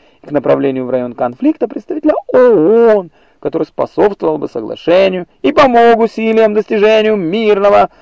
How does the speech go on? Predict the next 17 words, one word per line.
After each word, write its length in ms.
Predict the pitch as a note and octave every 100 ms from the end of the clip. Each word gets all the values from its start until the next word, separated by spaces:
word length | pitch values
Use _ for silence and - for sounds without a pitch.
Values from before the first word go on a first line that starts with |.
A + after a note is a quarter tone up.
| _ _
взаимоприемлемого 1300 | D#3+ G#3+ G#3 D#3 G3+ G3+ G3 F#3+ F3+ F3+ F3 F3 -
урегулирования. 1040 | E3+ F#3+ F3+ F3+ F#3 F3+ F3 E3 D#3 D#3 - _ _ _
В 60 | -
целом 240 | D#4+ C4+
это 140 | -
был 180 | E3+ D3+
документ, 500 | C3 G3+ A3+ B3 A3 - _ _ _
составленный 560 | E3 - - F#3+ D#3
в 60 | C3+
умеренных 460 | C#3+ F3+ F3 C#3 -
тонах, 420 | A#2+ G#2+ - -
особенно 400 | - B2+ F3 D#3+
если 160 | D3+ C#3
сравнить 440 | C#3+ D3+ D#3 A#2+
его 180 | B2 A2+
с 80 | B2
резолюцией, 580 | C3 D#3 C#3+ - -